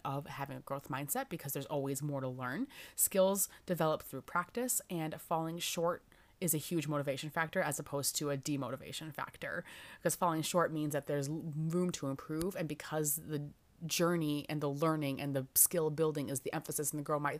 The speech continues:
growth mindset, seeing an opportunity to grow into a skill is really exciting. I know this is how I feel when I realize that I can, uh, learn to improve, although it has not always been that way.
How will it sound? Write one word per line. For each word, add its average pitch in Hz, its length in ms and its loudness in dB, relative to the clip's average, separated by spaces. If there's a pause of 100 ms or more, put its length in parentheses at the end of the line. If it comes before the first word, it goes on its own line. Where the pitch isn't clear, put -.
(120)
growth 165 220 0
mindset, 160 400 0 (920)
seeing 190 380 6
an 170 80 2
opportunity 156 640 2
to 151 120 0
grow 165 400 6
into 156 240 -2
a 147 40 0
skill 127 360 4
is 143 160 2
really 160 320 4
exciting. - 500 2
I 147 80 4
know 160 100 4
this 165 140 8
is - 60 8
how 143 180 4
I 147 120 6
feel 143 280 0
when 139 80 2
I 135 60 0
realize 139 380 -4
that - 100 -6
I 147 100 -2
can, 151 340 -4 (460)
uh, 139 240 2 (920)
learn 160 720 2 (220)
to 180 220 4
improve, - 640 -6 (360)
although 175 340 10
it 160 100 8
has 151 500 2 (540)
not 165 380 4
always 196 280 6
been 180 220 2
that 139 200 0
way. - 260 -8